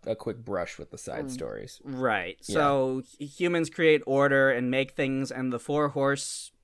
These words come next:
Speaker 2: people create disorder, and it's all about striking a balance between system and entropy. And it's getting harder and harder to do. So as we go throughout human history, the four horse people, uh, have to change with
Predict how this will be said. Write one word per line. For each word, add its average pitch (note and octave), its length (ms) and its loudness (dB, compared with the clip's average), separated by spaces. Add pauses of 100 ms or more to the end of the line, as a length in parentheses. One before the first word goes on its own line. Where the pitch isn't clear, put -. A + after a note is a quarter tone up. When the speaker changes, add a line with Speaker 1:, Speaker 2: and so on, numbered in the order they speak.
Speaker 2:
people A#2+ 680 -2 (140)
create C3 480 0
disorder, A2+ 760 0 (500)
and B2 380 0
it's - 320 -2
all C#3 240 2
about B2+ 460 2
striking C3 500 -2
a A#2 60 -6
balance A#2 460 0
between A#2+ 640 -6
system C3 540 -4
and A2+ 100 -6
entropy. G2+ 680 -10 (600)
And F#3 140 4
it's E3+ 100 0
getting G3 240 2
harder E3 340 8
and C#3+ 120 2
harder C3+ 240 4
to B2 120 -12
do. A#2+ 340 2
So C3+ 240 -2
as B2+ 120 -6
we C3+ 100 -2
go C#3 240 0
throughout C3 380 0
human B2 220 -4
history, C3+ 500 -2
the A#2 120 -4
four A#2+ 540 0
horse B2 300 -2
people, A#2 600 -6
uh, A2+ 340 0
have A#2 280 -2
to A#2+ 80 -8
change A2+ 580 -6
with A#2+ 460 -4